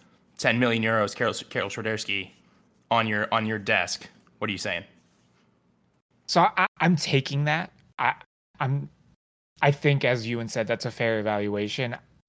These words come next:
Speaker 2: I think that the reason he, as in Karol Swiderski, is publicly lobbying for that price to be lower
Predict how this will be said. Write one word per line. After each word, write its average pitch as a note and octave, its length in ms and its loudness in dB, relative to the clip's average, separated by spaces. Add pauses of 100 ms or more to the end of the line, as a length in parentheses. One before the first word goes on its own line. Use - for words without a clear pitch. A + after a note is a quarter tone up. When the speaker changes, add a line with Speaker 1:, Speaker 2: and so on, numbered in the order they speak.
Speaker 2:
I B2 260 2
think C#3 360 -4
that A#2+ 160 -4
the A#2+ 100 -4
reason A2 560 -4
he, B2 840 -4 (680)
as A2+ 140 -8
in G#2+ 100 -4
Karol A2 260 4
Swiderski, G#2+ 720 0 (380)
is A#2+ 320 -6 (720)
publicly C3 680 2
lobbying G#2+ 440 2
for A2+ 140 -6
that G#2 220 0
price G#2+ 240 -4
to A2 100 -8
be G#2 100 -4
lower G#2 520 0